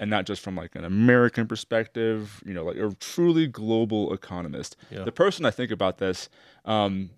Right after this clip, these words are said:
Speaker 1: only Brett's gonna be able to appreciate this, and he's a real person, but I thought of our, uh, economics professor, Doctor Zucchino, when Brett and I were getting our M B As together,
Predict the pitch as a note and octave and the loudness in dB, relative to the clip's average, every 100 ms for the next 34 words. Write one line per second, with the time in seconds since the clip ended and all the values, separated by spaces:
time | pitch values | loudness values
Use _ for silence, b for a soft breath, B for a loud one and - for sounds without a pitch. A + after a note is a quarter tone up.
0 | _ A#2+ C3 A#2 A2+ G#2+ - G2+ F#2+ G2 | _ -4 -2 0 0 0 -2 -6 -4 -4
1 | F#2 F2 - F#2 - F2 F2 E2+ E2+ D2 | -4 -6 -6 -6 -6 -8 -6 -4 -4 -4
2 | F#2 C3+ A#2+ G2+ F#2+ - G#2 - F2+ F2 | 4 4 4 2 0 0 -4 -2 -6 -6
3 | - F#2 F2 b b _ G2+ A#2 A#2+ B2+ | -2 0 0 b b _ -4 2 2 2
4 | G#2+ G2 F#2+ F#2 F2+ - _ F2+ - - | 2 4 4 2 0 -6 _ -12 -8 -8
5 | G#2+ A2 G2+ G2+ - G#2+ G2+ F#2+ G2 F#2+ | -6 -4 -2 -4 -6 -6 -6 -4 -4 -4
6 | - _ - - A2 - A2 F#2 - - | -6 _ -6 0 0 -2 -8 -10 -8 -4
7 | G#2+ G2 D#2+ D2+ - G2+ F#2+ G#2+ - F#2+ | -2 -2 -4 -6 -8 -8 -2 0 0 -2
8 | F#2+ F#2+ F2+ - F#2 - G2 F#2 F#2 F#2+ | -2 0 -2 -4 -8 -8 -6 -6 -4 -4
9 | F#2 G2+ G2+ - F#2+ F#2 F2+ F2+ | 0 0 0 -4 -2 -2 0 -2